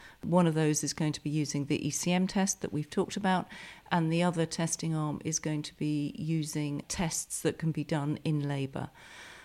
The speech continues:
And that wo-, that should give us definitive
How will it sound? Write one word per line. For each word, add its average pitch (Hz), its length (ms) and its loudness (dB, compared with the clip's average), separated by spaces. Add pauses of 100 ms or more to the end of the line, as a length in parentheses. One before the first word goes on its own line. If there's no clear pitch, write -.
(100)
And 156 460 2
that 185 360 0
wo-, 165 240 0
that - 300 0
should - 380 6 (100)
give 175 320 8
us - 460 -2 (160)
definitive 160 1080 2